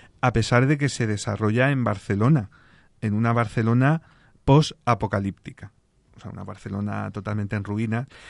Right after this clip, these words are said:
Yo he podido ver el tráiler y la verdad, eh, si no fuera porque se ve el icono de José Coronado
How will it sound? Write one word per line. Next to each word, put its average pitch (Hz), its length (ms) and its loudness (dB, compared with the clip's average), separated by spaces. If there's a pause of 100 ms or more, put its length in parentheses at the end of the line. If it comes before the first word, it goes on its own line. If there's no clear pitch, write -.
(200)
Yo 151 200 6
he 139 140 6
podido 143 320 6
ver 139 140 6
el 135 120 2
tráiler 151 540 4 (300)
y 123 180 2
la 107 140 4
verdad, 101 400 2 (360)
eh, - 400 -16
si 139 200 -4
no 147 120 0
fuera 156 240 0
porque 120 220 -6
se 110 160 -2
ve 123 160 0
el 135 80 -2
icono 127 500 -2
de 101 320 -6
José - 260 -6
Coronado 113 600 2